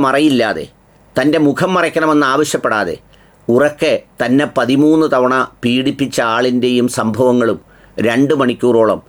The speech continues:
ഏഷ്യാനെറ്റിൽ വിനു വി ജോണിൻ്റെ അഭിമുഖത്തിൽ പുറത്തു പറഞ്ഞു. ആര് പിന്തുണച്ചു? ആരിരയോടൊപ്പം നിന്നു? ആരിരയ്ക്കൊപ്പം നിന്ന് പോസ്റ്റിട്ടു? ഏത് വനിതാരത്നങ്ങളിട്ടു? ഏത് പുരുഷകേസരിമാരിട്ടു?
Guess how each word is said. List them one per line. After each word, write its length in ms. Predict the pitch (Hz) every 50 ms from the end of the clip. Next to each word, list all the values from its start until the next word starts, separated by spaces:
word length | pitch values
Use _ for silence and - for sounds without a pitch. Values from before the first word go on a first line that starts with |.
| _ _ _ _ _ _ _ - 104 117
ഏഷ്യാനെറ്റിൽ 580 | 123 120 - 143 135 135 135 127 110 - - 123 117 104
വിനു 220 | 107 113 123 131 135 139 127
വി 100 | 135 131 117 110
ജോണിൻ്റെ 320 | 123 120 120 117 113 117 113 - - 104
അഭിമുഖത്തിൽ 520 | 98 92 98 117 120 113 117 113 - 98 85 - _ _ _ _ _ -
പുറത്തു 260 | 101 104 107 - 127 104
പറഞ്ഞു. 220 | - - - - - - _ _ _ - - - - 113 113
ആര് 140 | 131 143 156 143
പിന്തുണച്ചു? 420 | 147 143 147 139 143 139 - - - - - _ _ _ _ _ _ - - - - - - 120 127
ആരിരയോടൊപ്പം 640 | 147 170 170 160 139 156 165 165 165 165 160 - 156 160
നിന്നു? 200 | 156 151 151 156 165 147 - _ _ _ _ _ _ - - _ - - - - - 123 139 156
ആരിരയ്ക്കൊപ്പം 640 | 180 190 175 156 165 170 - 156 135 - - -
നിന്ന് 120 | 165 170 156 139
പോസ്റ്റിട്ടു? 440 | 143 151 147 - 170 160 131 160 156 165 - _ _ _ _ _ _ _ _ _ _ _ - 139 151
ഏത് 120 | 175 185 208 175
വനിതാരത്നങ്ങളിട്ടു? 880 | 151 143 147 165 180 185 180 185 - 180 175 175 175 165 143 - 151 151 170 - _ _ _ _ _ _ _ _ _ _ - - -
ഏത് 240 | 139 147 170 196 208 165
പുരുഷകേസരിമാരിട്ടു? 1000 | 156 160 160 - 196 196 190 196 190 190 180 190 180 180 175 170 156 127 - 160